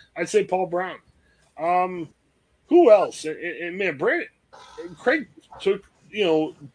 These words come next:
the good historical look on this. So who, who's our fourth, or, or is there somebody we should knock out because there's a couple more that should be on?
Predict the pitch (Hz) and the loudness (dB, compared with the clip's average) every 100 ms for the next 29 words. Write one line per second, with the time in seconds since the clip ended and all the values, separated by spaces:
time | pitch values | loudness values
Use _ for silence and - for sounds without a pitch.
0 | - 170 143 185 208 180 151 - 180 214 | 0 2 2 2 0 0 -2 -2 0 0
1 | 143 113 117 - 104 107 135 - - _ | -2 -4 -4 -6 -18 -14 -14 -14 -20 _
2 | _ _ _ _ _ _ _ _ _ _ | _ _ _ _ _ _ _ _ _ _
3 | 165 147 233 196 180 233 208 190 - 226 | 0 2 0 0 2 2 2 0 2 2
4 | 240 135 - 131 139 139 147 165 131 135 | 2 0 -6 -4 -4 -6 -4 -2 -2 -4
5 | 190 180 165 156 151 147 160 180 185 151 | -4 0 0 -2 -6 -4 -2 0 -2 -2
6 | 131 127 127 113 160 147 151 180 147 - | -10 -10 -12 -6 -4 -4 -2 -2 -4 -8
7 | 196 196 | -16 -18